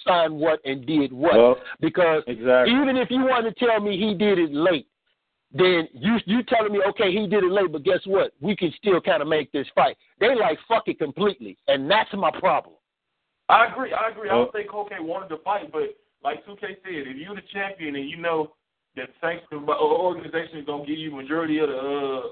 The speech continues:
Speaker 3: uh, of the purse, hell, you gonna do that because you want the bigger piece of the bread. So it,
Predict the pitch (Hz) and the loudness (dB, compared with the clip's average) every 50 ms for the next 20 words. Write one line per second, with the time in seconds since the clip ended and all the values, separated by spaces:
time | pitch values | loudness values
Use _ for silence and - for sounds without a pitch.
0 | - 139 - - - 147 147 - - - _ - 196 190 160 - _ _ _ _ | -12 -10 -10 -8 -4 -4 -6 -6 -6 -16 _ -8 -8 -6 -8 -10 _ _ _ _
1 | _ _ _ - 214 208 185 170 196 208 208 208 208 202 202 285 339 302 147 - | _ _ _ 0 0 0 0 -2 -8 -4 -4 -4 -4 -2 -4 -6 -4 -4 -6 -8
2 | - - _ _ _ _ - 139 165 170 160 160 - - 165 156 165 - 170 160 | -10 -14 _ _ _ _ -10 -8 -6 -6 -8 -8 -8 -4 -2 -2 -2 -2 -6 -8
3 | 156 165 160 165 160 165 208 202 202 - 202 196 185 214 214 202 - 185 175 156 | -6 -6 -4 -6 -8 -10 -10 -10 -8 -6 -8 -6 -2 -4 -4 -2 -2 -2 -2 -2
4 | 143 147 160 160 | -2 -6 -12 -14